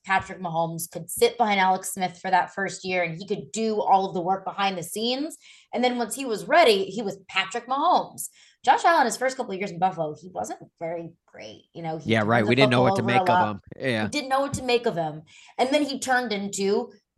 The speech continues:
Speaker 1: Josh Allen. Uh, and I think we also see a lot more N F L teams ruin good to great quarterbacks like Baker Mayfield.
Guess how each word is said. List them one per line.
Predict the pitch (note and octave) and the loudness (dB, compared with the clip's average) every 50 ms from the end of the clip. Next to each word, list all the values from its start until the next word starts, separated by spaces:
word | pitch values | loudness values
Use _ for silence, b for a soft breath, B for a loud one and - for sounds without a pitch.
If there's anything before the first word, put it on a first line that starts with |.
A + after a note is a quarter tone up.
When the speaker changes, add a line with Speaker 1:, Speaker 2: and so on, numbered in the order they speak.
| E3 - | -18 -8
Speaker 1:
Josh | - - B3+ A3+ A#3+ A3+ - - | 0 4 6 6 6 6 6 4
Allen. | B3 D#4 - - - - - - - _ B B B B B B - | 4 4 4 0 -6 -8 -8 -14 -20 _ B B B B B B 2
Uh, | - A#3 A#3 A3+ - - - | 6 6 8 8 6 6 4
and | C#4 D4+ | 6 6
I | D4 D4 | 6 4
think | D4+ F4+ G4+ - | 2 -2 -4 -4
we | - D4+ C#4 | -2 2 2
also | G3+ G3+ G#3 G#3 A#3+ A3 | 2 2 2 0 -2 -4
see | G3 - - - G#3+ G3+ G3 | -4 -4 -8 -8 -8 -6 -6
a | - - G3 | -4 -2 -2
lot | G3 F3+ F#3 F#3 - - | 0 4 4 4 4 2
more | G#3+ G#3 G3 | 0 0 0
N | F#3+ F3 E3+ | 0 0 0
F | E3+ F3 | 0 2
L | E3+ E3+ E3+ | 2 2 2
teams | E3+ - F#3+ F3 E3+ D3+ D3 C#3 C3+ | -2 -6 -12 -10 -10 -12 -12 -10 -6
ruin | E3 E3+ F3 F3 F3+ F#3+ A3 A3+ B3 A#3 _ _ _ _ _ _ _ _ _ _ _ _ _ _ - - - - | -4 -2 0 0 0 0 -2 -4 -8 -10 _ _ _ _ _ _ _ _ _ _ _ _ _ _ -20 -20 -8 2
good | - C4 C4 C4 A3+ - - | 8 10 12 12 10 8 0
to | - C4+ | -2 -2
great | - D3 - D3+ F3+ F#3 G#3+ G#3 - | -2 -4 -4 0 2 2 2 0 0
quarterbacks | - C4+ C4+ C4 C4+ C4+ C4+ C4+ C4 C4 C4 - - | 2 2 4 4 4 4 4 4 4 2 -2 -4 -2
like | B3 A3+ A3 - | -2 -2 0 2
Baker | - A#3+ A#3 A#3 A#3+ G#3+ | 4 4 4 4 2 -4
Mayfield. | F#3 E3 - - - - - - | -4 -6 -8 -10 -12 -16 -18 -18